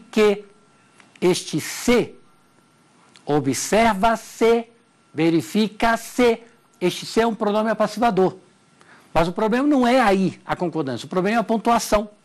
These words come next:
Porque é muito comum que a pessoa coloque assim, observa-se que, e coloca uma vírgula.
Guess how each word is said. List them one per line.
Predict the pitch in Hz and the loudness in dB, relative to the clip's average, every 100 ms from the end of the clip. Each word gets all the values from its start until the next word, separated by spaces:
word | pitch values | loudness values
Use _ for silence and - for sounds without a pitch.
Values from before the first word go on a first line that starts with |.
| _ _ _ _ - | _ _ _ _ -4
Porque | 214 190 226 | -2 0 0
é | 226 220 226 | 2 2 2
muito | 214 214 240 285 320 226 | 2 4 4 4 2 -4
comum | - 220 202 240 285 _ _ _ _ | -2 0 0 -2 -6 _ _ _ _
que | - | -4
a | 190 | -2
pessoa | 190 196 | -2 -2
coloque | 185 185 | 0 0
assim, | 170 - 117 | -2 -8 -10
observa-se | - 202 190 - 254 226 - | -2 -2 0 0 0 -2 -8
que, | - 262 247 - | -2 2 2 -2
e | 165 | -10
coloca | - 135 165 190 | -2 0 0 2
uma | 285 | 0
vírgula. | 202 185 104 107 | 2 0 0 -8